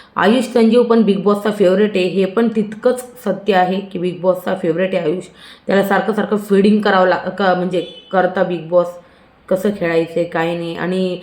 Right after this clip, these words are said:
आयुष संजीवचा गेम असो किंवा नसो, रितेश सर नेहमी गाईड करत असतो त्याला प्रत्येक भावच्या धक्क्यावर. जर तुम्ही ऑब्झर्व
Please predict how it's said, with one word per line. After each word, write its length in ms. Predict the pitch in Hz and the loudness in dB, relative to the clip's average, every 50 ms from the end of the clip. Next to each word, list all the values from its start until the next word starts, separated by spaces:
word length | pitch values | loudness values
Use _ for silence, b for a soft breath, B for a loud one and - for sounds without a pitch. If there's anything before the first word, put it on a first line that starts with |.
| B B B B B - | B B B B B -2
आयुष 300 | 170 180 202 247 247 208 | 2 2 4 2 2 0
संजीवचा 640 | - - 202 180 185 180 202 185 175 170 - 190 | -2 -2 -2 0 2 2 0 0 0 0 0 -2
गेम 260 | 170 165 170 185 190 196 196 - | 0 0 0 0 0 0 -2 -4
असो 240 | - 180 - - 214 | -8 -4 -2 -2 0
किंवा 220 | - 208 202 185 | 2 4 4 4
नसो, 480 | 180 175 165 - - - - - - 170 | 4 2 -2 -4 -6 -8 -6 -4 -2 -2
रितेश 380 | 196 196 - 233 233 214 - | -2 0 2 2 2 2 0
सर 160 | - 208 202 196 | -2 -2 0 0
नेहमी 240 | 196 190 190 202 | 0 0 0 0
गाईड 340 | 196 - 190 180 180 180 180 | 0 0 0 0 0 0 0
करत 300 | 175 180 175 175 175 - | 0 0 0 0 -2 -4
असतो 200 | 170 - - - | -6 -10 -10 -8
त्याला 220 | 156 160 156 156 156 - - B B B B B B | -4 -4 -4 -4 -6 -8 -14 B B B B B B
प्रत्येक 380 | - 190 196 190 196 214 202 175 | -2 -2 0 2 2 0 0 0
भावच्या 340 | 139 156 175 175 170 - 185 | 0 -2 -2 0 0 0 -2
धक्क्यावर. 420 | 175 170 156 - - 185 170 165 | -2 -2 -6 -4 -2 -2 -2 0
जर 140 | 160 175 180 | 0 -2 -4
तुम्ही 280 | 170 - 190 175 190 - | -4 -4 -8 -8 -8 -4
ऑब्झर्व 420 | - 190 180 - - - - 202 | -2 -2 -2 -2 -2 -2 0 0